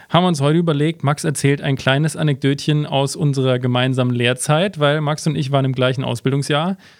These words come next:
und, äh, es sind uns verschiedene tolle Sachen widerfahren. Also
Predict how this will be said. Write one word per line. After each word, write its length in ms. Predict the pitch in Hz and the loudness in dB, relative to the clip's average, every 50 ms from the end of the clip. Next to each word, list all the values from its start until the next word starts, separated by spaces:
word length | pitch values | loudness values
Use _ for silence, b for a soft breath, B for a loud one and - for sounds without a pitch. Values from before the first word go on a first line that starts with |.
| B B B B | B B B B
und, 340 | - 156 147 147 147 143 - | -2 0 2 2 0 0 0
äh, 320 | 143 143 143 139 139 139 | 0 2 2 0 -2 -2
es 160 | 139 147 - - | -2 -2 2 4
sind 140 | 180 180 | 4 4
uns 180 | 185 175 165 - | 4 2 0 0
verschiedene 500 | - 156 - - 233 247 220 180 151 131 | -2 0 2 2 2 2 2 0 0 0
tolle 300 | - - 139 135 135 131 | 0 2 2 2 2 2
Sachen 320 | 123 135 131 123 - 131 | 0 0 0 0 -2 -2
widerfahren. 560 | 127 127 127 120 - - 120 117 123 147 165 160 | -2 0 0 -2 0 0 0 0 0 0 0 -2
Also 300 | 147 135 127 135 127 | -2 -2 0 -2 -2